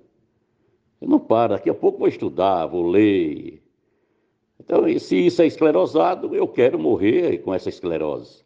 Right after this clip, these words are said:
Agora, bacana é quem nunca pegou num livro, nunca estudou, né? Não teve coragem de estudar, de lutar. Alguém disse, "Ah, Lé só aprendeu alguma coisa porque foi pra Campina Grande." E eu fui fazer o quê em Campina Grande?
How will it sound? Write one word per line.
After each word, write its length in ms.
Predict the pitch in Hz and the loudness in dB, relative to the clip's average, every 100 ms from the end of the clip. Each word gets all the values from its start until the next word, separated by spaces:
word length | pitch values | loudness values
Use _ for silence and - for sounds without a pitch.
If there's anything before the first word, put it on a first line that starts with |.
| _ _ _ - _ - | _ _ _ -4 _ -16
Agora, 300 | - 110 175 | -12 -6 -4
bacana 420 | 175 - - 185 185 | -2 -4 -4 -6 -4
é 20 | |
quem 160 | 170 | -4
nunca 220 | 151 165 165 | -4 -2 0
pegou 280 | 127 113 | 2 0
num 160 | 110 101 | 0 0
livro, 420 | 104 110 90 80 | 0 0 -2 -4
nunca 240 | 76 117 95 | -4 -8 -10
estudou, 800 | - 76 69 107 101 78 65 - _ - _ _ _ _ _ _ _ - | -12 -8 -2 0 0 -6 -10 -16 _ -20 _ _ _ _ _ _ _ -2
né? 260 | 90 131 92 | -2 -2 -8
Não 80 | 76 | -2
teve 220 | 98 87 | -2 0
coragem 260 | 95 90 | 0 0
de 80 | 80 | -4
estudar, 520 | 80 - 76 98 98 | -12 -14 -4 0 0
de 120 | 85 78 | -4 -8
lutar. 680 | 73 - 95 98 - - _ _ _ _ _ _ _ | -10 -2 0 0 -2 -20 _ _ _ _ _ _ _
Alguém 260 | 87 90 113 | -2 2 2
disse, 280 | 113 123 131 | 2 0 2
"Ah, 160 | 147 | 2
Lé 140 | 123 127 | 2 2
só 120 | 147 | 0
aprendeu 360 | - 131 120 | 0 -2 0
alguma 200 | 127 123 | 0 2
coisa 280 | 117 123 120 | 0 0 -2
porque 280 | - 135 151 | -4 -2 -2
foi 160 | 135 123 | 0 0
pra 140 | 104 | 0
Campina 360 | - 90 87 80 | -4 -6 -6 -4
Grande." 300 | 71 76 80 | -4 -4 -4
E 40 | |
eu 60 | 156 | -4
fui 100 | 214 | 0
fazer 280 | - 269 | 0 2
o 60 | 392 | 2
quê 120 | - | 2
em 100 | 123 | 0
Campina 340 | 98 98 87 78 | 0 -6 -6 -6
Grande? 460 | 78 69 65 60 | -6 -8 -12 -14